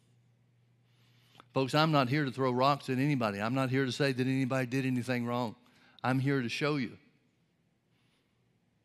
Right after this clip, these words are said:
that the trying of our faith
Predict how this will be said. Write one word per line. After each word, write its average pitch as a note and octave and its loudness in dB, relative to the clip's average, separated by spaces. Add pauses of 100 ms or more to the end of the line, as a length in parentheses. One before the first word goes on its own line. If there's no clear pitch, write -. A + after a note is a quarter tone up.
(1300)
that A#2+ -4
the A2+ -6
trying B2+ 0
of G#2+ -2
our G#2 -2
faith A2+ -4